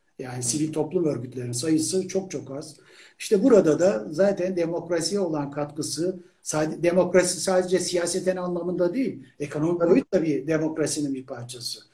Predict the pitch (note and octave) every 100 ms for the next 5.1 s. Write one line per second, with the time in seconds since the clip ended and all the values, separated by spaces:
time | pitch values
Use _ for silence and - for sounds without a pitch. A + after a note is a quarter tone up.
0 | _ _ - A3 C#4 B3 F#3 D3+ C#3+ F3+
1 | G3 E3+ C4 G3 D#3 D3+ C#3+ E3 A3 E3
2 | E3+ A3+ D#3+ - E3+ C#3+ C#3+ C#3+ B2 A#2
3 | - - _ _ _ _ - C#4+ D4 -
4 | E3+ D3+ - - _ _ - D3+ D3+ D3